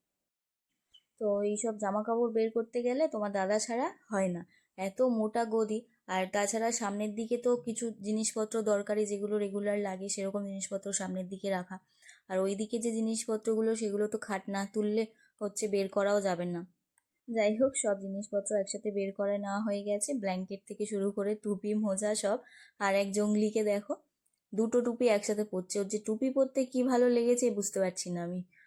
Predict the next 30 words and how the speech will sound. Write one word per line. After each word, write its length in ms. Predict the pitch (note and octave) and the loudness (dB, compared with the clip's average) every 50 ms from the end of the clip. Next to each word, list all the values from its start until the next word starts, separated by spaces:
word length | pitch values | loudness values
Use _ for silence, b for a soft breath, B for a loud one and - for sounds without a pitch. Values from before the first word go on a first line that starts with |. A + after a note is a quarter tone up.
| b b b _ _ _ _ _ _ _ _ _ _ _ _ _ _ - | b b b _ _ _ _ _ _ _ _ _ _ _ _ _ _ 0
ও 80 | A#3+ A#3+ A#3+ | 0 2 2
ছিল 200 | A#3+ - B3+ A#3+ B3+ B3 | 2 2 2 4 4 2
ঠাম্মির 400 | B3 B3+ B3 B3 B3+ C4+ C4 A#3+ | 2 0 0 2 4 2 2 2
ঘরে, 240 | A#3 G3+ F3+ F3 E3+ | 2 2 2 0 0
তবে 260 | E3+ G#3 G#3+ G#3+ A#3+ B3+ | 0 0 0 2 2 2
এই 100 | B3 A#3 | 2 2
ঘরে 180 | A#3+ B3 B3 B3 | 2 2 2 2
একবার 240 | B3 A#3+ A3 A#3+ A#3+ | 2 2 0 0 0
করে 160 | A#3+ B3 B3 B3 | 2 2 2 2
এসে 140 | B3 B3 B3 | 2 0 0
ঘুরে 200 | A#3 A#3+ A#3 A#3+ A#3 | 0 2 2 2 4
ঘুরে 180 | A#3+ A#3+ A#3+ A#3 | 4 2 4 4
যাচ্ছে। 280 | A3+ G#3+ G#3+ - - A3 | 2 0 0 -2 -2 -2
আর 100 | G#3 G3+ | -2 -2
যেই 260 | G3 G#3 A3+ B3 B3+ B3+ | 0 0 2 2 2 2
দেখেছে 320 | A#3 A#3+ A#3+ B3+ B3 B3 A#3+ | 2 0 0 0 0 0 0
এগুলো 220 | A#3 A3 A3+ A#3 A3+ | 0 2 2 2 4
বের 200 | G3+ G#3+ G#3+ G#3 | 4 4 4 4
করেছি, 360 | G#3 G#3+ G#3 G#3 G3+ - - G#3 G3+ | 4 2 0 2 0 0 -2 -2 -2
আর 160 | G3 G3 G3+ G#3+ | 0 0 0 0
কোথায় 280 | G#3+ G#3 G3+ A3 G#3+ G#3+ | 0 -2 0 0 -2 -2
থাকে। 320 | G#3 G3+ F#3 F3+ - E3+ E3+ - B B B _ _ _ _ _ _ _ _ _ _ _ _ _ _ _ _ _ _ _ - | -2 -4 -6 -4 -6 -8 -8 -8 B B B _ _ _ _ _ _ _ _ _ _ _ _ _ _ _ _ _ _ _ -4
সবগুলো 520 | - A3 G3+ G#3 G#3 G#3+ A#3+ B3 B3 B3+ C4 | 0 2 2 2 0 0 0 2 4 4 4
নিয়ে 200 | B3+ C4+ D4+ E4 | 4 4 4 4
নিজে 260 | C#4 A#3+ A3 G#3+ A3+ A3+ | 4 4 2 2 2 0
পরে 240 | A#3 A#3 A3+ A#3 A#3 | 2 0 0 2 2
আয়না 260 | A3 G#3+ G#3+ A3 A#3 A#3 | 2 2 2 2 2 2
দেখে 240 | A3 A3 G#3+ B3+ | 2 2 2 2
নিচ্ছে, 280 | B3 B3+ C4 B3+ - D#4+ D4 | 2 0 0 0 0 -2 -2
তারপর 320 | - A#3 G#3+ G#3+ G#3+ G#3+ | 0 0 0 2 2 0